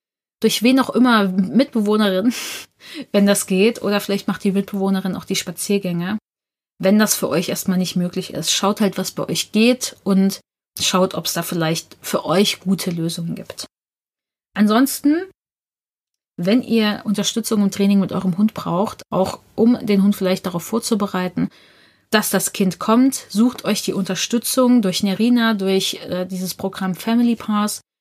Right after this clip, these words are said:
um auch zu wissen, okay, was passiert. Und kommt natürlich auch ins, gerne ins Training, zu uns ins Kompakttraining. Das dauert ja drei Monate. Da kann man dann auch den Fokus darauf legen, dass Hundebegegnungen entspannter werden, Menschenbegegnungen. Und dass der Hund auch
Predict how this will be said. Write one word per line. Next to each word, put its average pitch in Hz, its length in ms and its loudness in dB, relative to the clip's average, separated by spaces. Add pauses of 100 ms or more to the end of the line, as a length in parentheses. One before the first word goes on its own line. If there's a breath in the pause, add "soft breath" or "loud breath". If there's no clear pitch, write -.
(260)
um 202 180 4
auch - 180 -6
zu 185 200 -2
wissen, 208 300 0
okay, 220 420 2
was 190 220 -6
passiert. 220 580 -2 (1400)
Und 269 380 4
kommt 220 180 4
natürlich 220 360 0
auch 196 100 -2
ins, 196 220 -2
gerne 202 220 2
ins 220 120 0
Training, 202 300 2
zu - 120 -6
uns 196 140 -2
ins 196 120 2
Kompakttraining. 196 680 -2
Das 196 160 -2
dauert 185 260 -4
ja - 80 -6
drei - 240 -6
Monate. 220 640 2 (340 soft breath)
Da 185 140 0
kann 214 180 0
man 202 140 4
dann 180 160 -2
auch - 180 -2
den 180 140 0
Fokus 220 420 0
darauf 185 300 -2
legen, 180 240 0
dass 175 180 -6
Hundebegegnungen 196 680 2
entspannter 170 520 -4
werden, 165 260 -4
Menschenbegegnungen. 170 960 -2 (600)
Und 240 260 4
dass - 140 0
der 175 200 0
Hund 214 320 2
auch 185 340 0